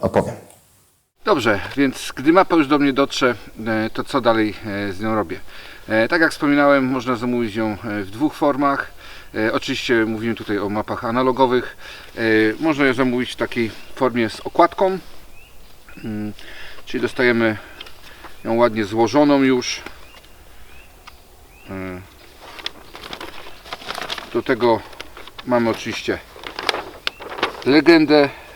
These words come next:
Speaker 2: E, no i po, po złożeniu, e, jest ona zabezpieczona taką, e, tekturową, e, okładką. Ja jednak zamawiam, e, mapy bez tego, e, bo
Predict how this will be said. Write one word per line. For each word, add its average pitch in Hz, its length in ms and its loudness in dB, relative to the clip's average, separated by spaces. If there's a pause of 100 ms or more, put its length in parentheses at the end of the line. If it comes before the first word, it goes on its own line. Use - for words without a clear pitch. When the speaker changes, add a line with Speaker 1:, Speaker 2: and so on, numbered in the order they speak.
Speaker 2:
E, 107 320 -2 (100)
no 302 140 8
i 262 140 2
po, 175 240 6 (680)
po 143 100 6
złożeniu, 135 560 4 (1120)
e, 104 320 -4
jest 117 220 0
ona 117 260 2 (140)
zabezpieczona 113 720 0 (380)
taką, 110 340 -4 (180)
e, 98 480 -8 (880)
tekturową, 117 560 2 (100)
e, 101 180 -4
okładką. 147 500 2 (340)
Ja 165 100 6
jednak 147 440 4
zamawiam, 123 580 2
e, 107 220 0
mapy 113 420 0 (120)
bez 143 240 -2
tego, 120 400 2 (160)
e, 98 580 -6 (460)
bo 64 320 -2